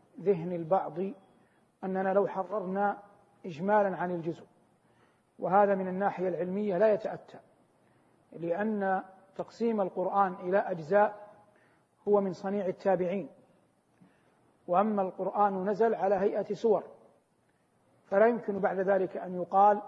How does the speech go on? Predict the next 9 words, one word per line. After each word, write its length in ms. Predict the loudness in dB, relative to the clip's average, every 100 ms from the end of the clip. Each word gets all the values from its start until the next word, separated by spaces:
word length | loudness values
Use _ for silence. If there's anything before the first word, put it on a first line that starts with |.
| -12
إن 180 | -10 -6
هذه، 560 | -2 0 0 -2 -6 -8
كما 200 | -4 0
يقال 360 | 0 4 4 2
إن 140 | -4
السورة 420 | -10 -2 0 2
مقاصدها 640 | 0 -2 -4 -4 -2 -2 0
كذا 240 | -2 0
وكذا، 480 | 0 0 2 2